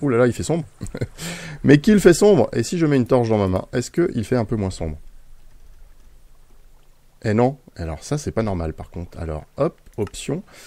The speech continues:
On vérifie. Option graphique. Lumière dynamique. Bah oui. Détaillé. Terminé. Voilà,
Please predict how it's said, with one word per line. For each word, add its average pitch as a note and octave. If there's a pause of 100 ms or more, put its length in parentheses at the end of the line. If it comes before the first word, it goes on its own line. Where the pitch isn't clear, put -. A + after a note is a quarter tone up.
(220)
On F2
vérifie. A#2 (180)
Option D3
graphique. C#3+ (760)
Lumière E2+
dynamique. F#2 (100)
Bah D#2+
oui. B2 (200)
Détaillé. A#2+ (300)
Terminé. C3 (640)
Voilà, A2+